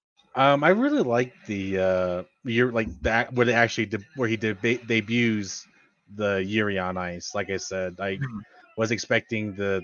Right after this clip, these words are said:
Speaker 1: the, the title O P to play, but it was, like, his friend's, um, act, different song. And then the costume was different, and how Victor reacts to his, like, stumble, uh,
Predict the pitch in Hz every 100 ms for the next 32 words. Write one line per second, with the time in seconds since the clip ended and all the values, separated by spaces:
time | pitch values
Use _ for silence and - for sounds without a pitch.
0 | 98 92 _ - 104 - 113 110 95 95
1 | - 104 92 - 92 90 92 90 _ _
2 | _ _ _ - 101 95 95 98 90 104
3 | 95 - 101 90 - 101 98 95 95 92
4 | - - 95 92 90 87 85 _ _ 95
5 | 95 - 92 92 - 92 92 92 - _
6 | _ _ _ - - 101 98 95 - 104
7 | 101 - 95 92 90 92 104 92 98 78
8 | 92 87 92 90 - _ - 127 131 120
9 | _ _ _ _ - 147 139 156 117 104
10 | 104 101 - 107 98 95 90 92 87 -
11 | 107 104 95 98 101 _ _ _ _ _
12 | _ - 98 95 92